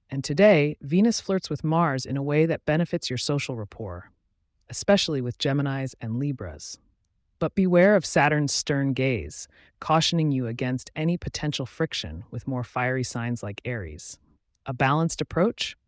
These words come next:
will be your best bet in maintaining harmony in your relationships. On the financial front, Jupiter's current aspect to your sign suggests smooth sailing, but it doesn't mean you should be complacent.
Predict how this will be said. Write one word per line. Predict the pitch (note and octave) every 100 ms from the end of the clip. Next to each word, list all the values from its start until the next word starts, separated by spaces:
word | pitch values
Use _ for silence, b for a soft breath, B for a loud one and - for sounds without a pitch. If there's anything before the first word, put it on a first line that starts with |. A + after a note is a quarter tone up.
| -
will | C#3
be | C#3
your | B2
best | A#2 C#3+ - -
bet | D#3 - -
in | C3+
maintaining | B2 A#2+ C3+ C3
harmony | A#2 C#3+ C#3+ A#2+ G#2
in | - B2
your | G#2
relationships. | G#2+ A2+ A#2 G#2 - - - - - _ _ _ _ _ _ _ _ _
On | D3
the | D3+
financial | - D#3 F3 G3+ D#3
front, | B2 A2+ G#2 - - b b -
Jupiter's | F3 G#3 G3 E3
current | - G3 G3 -
aspect | D3 - - C3
to | - B2
your | A2
sign | - D3+ D3 C#3+
suggests | - C3 C3+ - -
smooth | - D3+ D3 -
sailing, | - D#3 B2+ E2 G2
but | C3
it | C#3
doesn't | F3+ G#3+ -
mean | F3 E3
you |
should | D3+ C#3
be | C#3
complacent. | C3 B2+ - D#3+ - F2